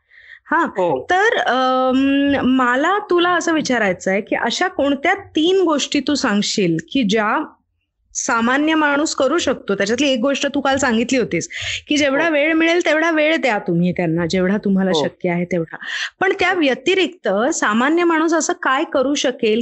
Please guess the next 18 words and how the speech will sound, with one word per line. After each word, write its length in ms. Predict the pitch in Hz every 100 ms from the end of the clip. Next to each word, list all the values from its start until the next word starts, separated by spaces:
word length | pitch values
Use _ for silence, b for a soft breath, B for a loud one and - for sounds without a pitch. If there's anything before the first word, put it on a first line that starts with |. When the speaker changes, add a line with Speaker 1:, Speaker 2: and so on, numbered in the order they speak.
| 233
Speaker 1:
की 80 | 262
जेणेकरून, 840 | 233 226 247 311 330 277 226 285 B B B
अ, 100 | 226
ह्या 420 | 233 247 247 294
मुलांना, 840 | 320 320 311 311 320 330 359 370 -
अ, 280 | 226 220 220
त्यांचं 340 | 254 247 - -
ॲसिमिलेशन 1080 | - 220 - 330 339 320 294 - 277 269 254 220
आपण 260 | 208 233 226
म्हणू 260 | 220 208
शकतो, 600 | 202 196 - 175 160 - -
हां, 140 | 320
सोसायटीमध्ये, 800 | 381 240 - 214 214 233 220 202 233
Speaker 2:
हम्म. 120 | 208
Speaker 1:
मेनस्ट्रीम 480 | 202 - - 269 254
सोसायटीमधलं 920 | 247 196 202 190 208 196 175 233 392 B B B
ॲसिमिलेशन 960 | - 208 - 302 311 302 294 - 320 330
करायला 800 | - 247 233 269 320 247 214